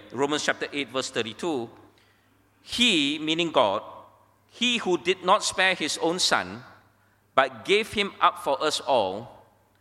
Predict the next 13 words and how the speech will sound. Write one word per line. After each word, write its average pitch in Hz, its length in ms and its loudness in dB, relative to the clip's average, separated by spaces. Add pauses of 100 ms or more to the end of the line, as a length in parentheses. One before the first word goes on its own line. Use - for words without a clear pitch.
(220)
how 202 260 6
will 160 240 2
he 190 180 -4
not 175 480 0
also, 156 720 0 (600)
along 151 420 2
with 202 220 -2
him, 120 380 -4 (460)
graciously 165 840 2 (580)
give - 640 0 (200)
us 135 380 0
all 120 240 -2
things?" - 560 -14